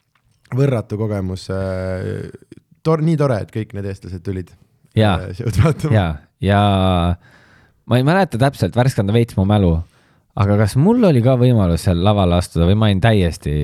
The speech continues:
Speaker 2: ära?
Speaker 1: Äh,
Speaker 2: Sest vaat, mul on blackout sellest
Speaker 1: jaa,
Speaker 2: reisist.
Speaker 1: ei, ja sellepärast ma küsingi, et kas sa tuled, siis on väga hea. Äh, siis, siis ma saame,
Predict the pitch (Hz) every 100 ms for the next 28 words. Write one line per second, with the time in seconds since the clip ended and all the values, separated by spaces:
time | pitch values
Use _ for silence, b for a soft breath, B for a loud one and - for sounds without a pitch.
0 | 50 - 98 87 120 120 127 156 143 165
1 | 139 107 127 123 - 98 87 - 73 -
2 | 156 165 - 156 147 147 139 190 170 160
3 | 139 143 143 117 110 113 113 123 110 -
4 | 127 135 135 135 120 107 - 107 101 101
5 | 95 - 131 131 117 120 113 110 110